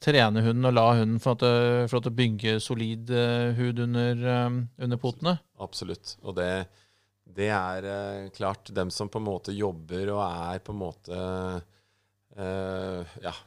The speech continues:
Speaker 2: passer på og følger opp dette her veldig, eh, jevnlig, så,
Speaker 1: Mm.
Speaker 2: så vil de jo ha en, eh, kanskje en mening rundt det.
Speaker 1: Mm.
Speaker 2: Men du ser jo også folk som kjører, eh, eller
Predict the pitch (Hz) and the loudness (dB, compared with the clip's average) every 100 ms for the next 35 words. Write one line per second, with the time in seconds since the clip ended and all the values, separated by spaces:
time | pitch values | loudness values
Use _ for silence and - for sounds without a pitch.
0 | _ - _ - 123 - 80 98 101 131 | _ -20 _ -6 -6 -6 -6 -6 -2 -2
1 | 82 87 98 107 104 98 104 98 92 98 | -2 -4 -6 -4 -4 -4 -4 -10 -10 -10
2 | 98 95 87 82 82 - - _ _ _ | -8 -8 -10 -10 -14 -16 -20 _ _ _
3 | 127 107 92 113 139 123 135 127 135 - | -2 -2 -4 -6 -6 -4 0 0 0 -6
4 | 101 85 85 107 117 98 92 98 101 98 | -12 -8 -6 -4 -2 0 0 -2 -4 -6
5 | 95 98 98 101 90 92 98 90 101 - | -6 -6 -4 -2 -4 -6 -10 -12 -14 -4
6 | 131 127 - 131 123 113 - 107 107 - | -4 -4 -2 2 2 0 -4 -8 -6 -2
7 | 92 90 104 90 95 120 117 - 92 - | -2 -2 -6 -6 -4 -6 -6 -10 -12 -12
8 | 104 - 92 85 92 95 98 98 98 95 | -8 -4 -2 -2 -4 -4 -4 -4 -4 -6
9 | 90 90 | -6 -8